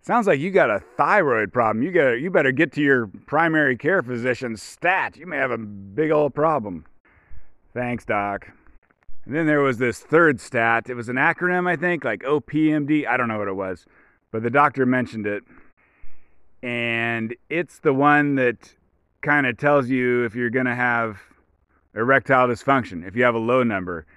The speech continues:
And the doctor's like, "You have a crazy high number on that one." <laughs> And I won't get too graphic on it too, here,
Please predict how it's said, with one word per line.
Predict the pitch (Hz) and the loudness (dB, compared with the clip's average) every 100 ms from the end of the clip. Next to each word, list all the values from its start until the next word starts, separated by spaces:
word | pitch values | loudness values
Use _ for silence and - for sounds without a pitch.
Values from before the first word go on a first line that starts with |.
| _ _ _ _ | _ _ _ _
And | 104 | -8
the | 110 | -2
doctor's | 131 131 127 113 | 2 2 0 -2
like, | 123 113 98 - _ - | 0 0 -2 -10 _ -10
"You | 120 202 | -4 0
have | 147 131 135 139 | 2 2 0 -2
a | 131 | -8
crazy | - 170 160 143 135 | -4 0 0 0 -4
high | - 190 185 170 | -4 -2 -2 -2
number | 120 101 104 | -4 -4 -4
on | 104 123 | -4 -4
that | 135 | -4
one." | 104 85 78 82 _ _ _ - - - - - - | -6 -10 -14 -18 _ _ _ -8 -8 -10 -20 -14 -4
<laughs> | 175 - | -4 -2
And | 165 139 120 - | -2 -2 -4 -6
I | 135 | -2
won't | 135 175 147 | 2 2 4
get | 156 135 | 0 2
too | 160 151 | 0 0
graphic | 135 131 147 156 123 107 | 0 2 2 0 -2 -2
on | 107 107 | -4 -6
it | 110 95 | -10 -10
too, | 127 131 | -10 -10
here, | 113 113 110 | -4 0 0